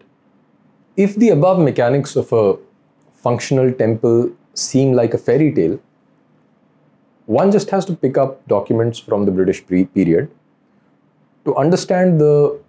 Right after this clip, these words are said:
bit-by-bit splitting and ripping apart that was inflicted on the temple management structures and functions by an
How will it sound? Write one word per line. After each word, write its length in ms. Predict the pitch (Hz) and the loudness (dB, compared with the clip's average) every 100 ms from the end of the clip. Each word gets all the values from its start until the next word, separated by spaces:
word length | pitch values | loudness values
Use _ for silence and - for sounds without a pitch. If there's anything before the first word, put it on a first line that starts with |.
| 104 95 | -6 -2
bit-by-bit 640 | 165 147 143 131 135 135 | 0 2 2 2 -2 -4
splitting 500 | - - 131 139 127 | -4 -2 0 2 0
and 180 | 104 95 | 0 0
ripping 340 | 113 147 120 | 0 0 -2
apart 380 | 78 - - - _ 101 | -2 -4 -6 -12 _ -2
that 260 | 107 - | -2 0
was 300 | 101 95 90 - _ | 0 0 -2 -16 _
inflicted 640 | 107 101 117 107 - 110 - | -8 -4 -4 -2 -2 -2 -2
on 240 | 101 98 95 | -2 0 -2
the 100 | 95 | -2
temple 320 | 95 92 98 | -4 -4 -4
management 460 | 87 90 - 87 - | -2 -4 -6 -12 -12
structures 500 | - 90 - 95 87 | -8 -8 -4 -4 -2
and 160 | 85 | -8
functions 560 | - 113 - 90 85 - _ _ _ _ _ _ _ | -6 -6 -6 -8 -8 -14 _ _ _ _ _ _ _
by 420 | 101 87 101 107 110 104 | -12 -4 0 2 0 -2
an 320 | 98 95 | -2 -2